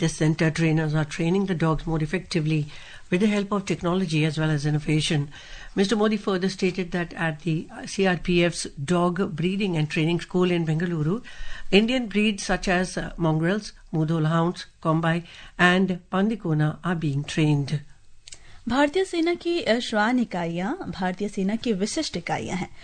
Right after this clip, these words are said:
Speaker 2: जिन्हें विभिन्न कार्यों के लिए गहन प्रशिक्षण दिया जाता है। ये इकाइयां अत्यधिक कुशल कुत्तों से बनी होती है, जिनमें प्रत्येक को उनकी विशिष्ट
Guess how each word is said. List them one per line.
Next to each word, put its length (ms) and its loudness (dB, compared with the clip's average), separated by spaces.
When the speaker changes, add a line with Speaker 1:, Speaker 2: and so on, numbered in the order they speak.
Speaker 2:
जिन्हें 260 4
विभिन्न 400 0
कार्यों 380 0
के 180 -6
लिए 220 -2
गहन 340 -4
प्रशिक्षण 600 -2
दिया 180 2
जाता 280 -2
है। 220 -2
ये 140 2
इकाइयां 540 0
अत्यधिक 400 -4
कुशल 480 -2
कुत्तों 380 -4
से 160 -4
बनी 220 -2
होती 320 -2
है, 160 -2
जिनमें 440 -2
प्रत्येक 480 0
को 160 -2
उनकी 380 -4
विशिष्ट 420 -6